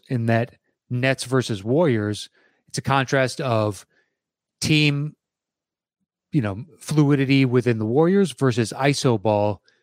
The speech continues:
within the Nets. And could this be a finals, you know, preview type of thing? Um, but, you know, I'm still, I'm not gonna blame Steve Nash right now for that.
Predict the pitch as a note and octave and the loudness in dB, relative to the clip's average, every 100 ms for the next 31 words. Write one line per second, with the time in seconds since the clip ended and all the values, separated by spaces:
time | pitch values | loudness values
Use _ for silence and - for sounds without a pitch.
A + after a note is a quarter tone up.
0 | _ - A#2+ A2+ G2 A2+ D3 A2 F2 - | _ -4 -2 -2 -4 -2 -2 -2 -6 -12
1 | - _ _ _ _ _ _ C3 A2 G#2+ | -12 _ _ _ _ _ _ -4 -2 -2
2 | G2+ - C3+ F#2 B2 - - A2+ B2 B2+ | -6 -4 -4 0 -4 -2 -2 0 0 -2
3 | B2 - A#2+ B2 B2+ A2 - - C#3 A2 | -4 0 0 2 -2 -4 -14 -4 -2 -2
4 | A3+ C4 C#3 A2 B2 G2+ G2+ A2 F#2+ F#2+ | -2 -2 0 -2 -2 -2 -6 -8 -10 -12
5 | _ _ _ _ _ _ B2+ G#2+ G2 F2 | _ _ _ _ _ _ -2 -2 -2 -8
6 | E2+ _ _ _ _ _ _ _ _ _ | -20 _ _ _ _ _ _ _ _ _
7 | _ _ _ _ _ _ _ - - D3+ | _ _ _ _ _ _ _ -14 -2 -2
8 | D#3 - D4+ F3+ B2+ G2 - D3 - - | -2 -18 -6 0 0 -2 -10 -10 -8 -4
9 | G3+ C3+ G#2 C3 C#3 D#3 D3 B2 C#3+ B2+ | -2 -2 -4 -8 -6 -2 -2 0 -2 0
10 | B2+ A#2 G2+ F#2 _ _ _ _ _ _ | 0 0 -2 -12 _ _ _ _ _ _
11 | _ _ _ _ _ _ _ _ _ _ | _ _ _ _ _ _ _ _ _ _
12 | _ - - C3 A#2+ A#2 F#2 - A2+ G2 | _ -12 -4 -2 0 -4 -4 -6 -6 -4
13 | F#2+ F2+ F2 - _ - C3 G2+ F2+ F2+ | -8 -12 -14 -20 _ -2 2 2 0 -10
14 | - | -14